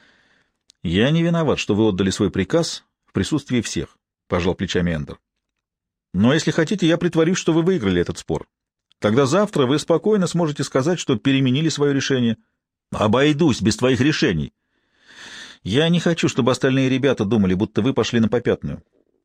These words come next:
После этого вы не сможете командовать". Вот за эту доброту Бонзо наверняка возненавидит его. Он не простит Эндеру, что тот подарил ему право командовать.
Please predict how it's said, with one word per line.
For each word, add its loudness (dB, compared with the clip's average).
После 0
этого 0
вы 0
не 0
сможете -2
командовать". -2
Вот -4
за 0
эту 0
доброту 0
Бонзо 0
наверняка 2
возненавидит -2
его. -10
Он 4
не 2
простит 0
Эндеру, 2
что 0
тот 0
подарил 2
ему 0
право 0
командовать. -2